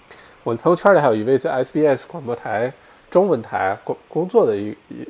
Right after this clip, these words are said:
一个工作人员啊，之前还聊过什么去做节目什么的，不知道他还好不好，一会儿发个，发个微信问候一下。嗯，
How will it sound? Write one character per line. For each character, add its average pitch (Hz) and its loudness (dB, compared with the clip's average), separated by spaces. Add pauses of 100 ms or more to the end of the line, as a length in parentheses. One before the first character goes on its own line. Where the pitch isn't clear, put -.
一 117 -8
个 110 -8
工 185 -4
作 180 0
人 110 -4
员 101 -8 (100)
啊， 113 -14 (460)
之 151 -4
前 143 -4
还 139 -2
聊 110 0
过 123 2
什 113 -12
么 107 -8 (320)
去 - -16
做 - -6
节 101 -6
目 147 -8
什 - -6
么 104 -10
的， 101 -12 (600)
不 180 -4
知 175 2
道 170 4
他 160 -2
还 151 0
好 135 -10
不 120 -10
好， 127 -8
一 139 -4
会 139 0
儿 - -4
发 139 0
个， 135 2 (300)
发 127 -2
个 127 -2
微 117 -4
信 123 -10
问 139 -4
候 117 -8
一 117 -10
下。 - -16 (140)
嗯， - -12